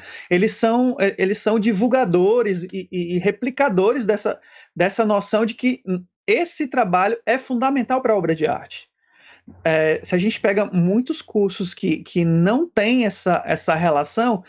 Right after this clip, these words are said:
a gente encontra como é hoje. Várias pessoas saem de uma universidade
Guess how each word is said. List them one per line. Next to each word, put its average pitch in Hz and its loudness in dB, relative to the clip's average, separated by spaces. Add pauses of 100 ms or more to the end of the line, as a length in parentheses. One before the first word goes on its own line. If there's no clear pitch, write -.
(180)
a 190 2
gente 240 0
encontra 254 0
como 370 0
é 320 4
hoje. 226 0 (880)
Várias 190 0
pessoas 220 -2
saem 220 -2
de 226 -2
uma 214 -2
universidade 190 -2